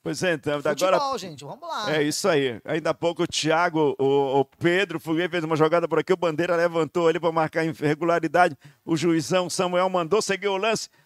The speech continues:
Speaker 1: Olha a bola rasteirinha por baixo.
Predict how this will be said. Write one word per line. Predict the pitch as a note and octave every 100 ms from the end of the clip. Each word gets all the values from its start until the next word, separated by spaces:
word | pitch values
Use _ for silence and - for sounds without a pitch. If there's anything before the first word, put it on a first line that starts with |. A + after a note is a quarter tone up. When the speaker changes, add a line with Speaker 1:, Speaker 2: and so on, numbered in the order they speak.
| _
Speaker 1:
Olha | G#3 A#3
a |
bola | G#3+ A#3+ G3+
rasteirinha | G3+ G3 - - F3 F3 F#3+ G4 A4+ A#4 A#4+ A4+ G4+ D#4 C4+ G3 F3+ F#3
por | D3+ F3
baixo. | D#3+ G3 F3+ - F3 C#3+